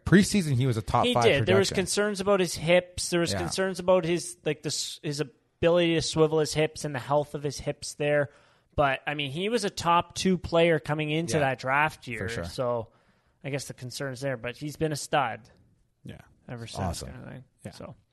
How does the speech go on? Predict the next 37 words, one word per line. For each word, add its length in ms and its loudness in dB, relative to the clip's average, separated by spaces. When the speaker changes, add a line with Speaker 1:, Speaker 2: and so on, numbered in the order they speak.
Speaker 2:
yeah. 140 -10
Speaker 3:
Any 200 2
Speaker 2:
Okay. 80 4
Speaker 3:
other 240 4
honor-, 240 2
let's, 320 -4
let's 140 -4
hear 140 0
the 100 0
honorable 280 0
mentions. 320 -2
You 60 2
guys 100 0
have 120 0
any? 240 -4
I'll 100 -2
start, 300 0
uh, 40 -4
I 200 -4
don't 80 -8
know 100 -6
if 80 -10
you, 80 -6
I'll, 160 -4
I'll 140 -2
start 260 -4
off. 400 0
Always 280 0
gotta 240 2
bring 180 0
it 80 0
back 240 2
to 60 -10
the 80 -2
Leafs, 360 -2
Jake 240 -6
Muzzin. 440 0